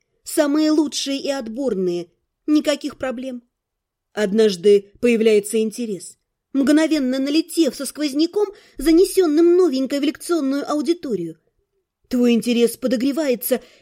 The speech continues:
и не нужно оборачиваться, чтобы полюбоваться на нежные тонкие черты лица. Ты видишь кожей, и, кажется, волны искривляются вокруг девчонки, щекоча тебя за загривок. Вдруг —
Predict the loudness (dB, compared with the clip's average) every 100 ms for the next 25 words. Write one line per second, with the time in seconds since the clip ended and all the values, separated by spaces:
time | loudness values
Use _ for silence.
0 | _ 0 4 4 4 2 2 -2 -2 -4
1 | -6 -6 -2 -2 -2 -6 -4 -4 -2 -2
2 | -2 -4 -2 -4 -4 -6 -4 -6 -6 -4
3 | -4 -4 -6 -6 -6 -6 -6 -8 -6 -8
4 | -8 -6 -6 -8 -10 -10 _ _ _ _
5 | _ _ _ 2 2 2 -2 -4 -10 -8
6 | -2 -2 -2 _ _ _ _ -4 -4 -2
7 | -4 -4 -4 -2 -2 -4 -4 -2 -2 -2
8 | -2 -4 -4 -4 -2 0 0 2 -2 0
9 | -2 -2 -4 -2 0 0 0 -2 -4 -6
10 | -14 -4 -2 -2 -6 -4 -4 -4 -4 -2
11 | -2 0 -2 -2 -2 -4 -6 -10 _ _
12 | _ -10 0 2 0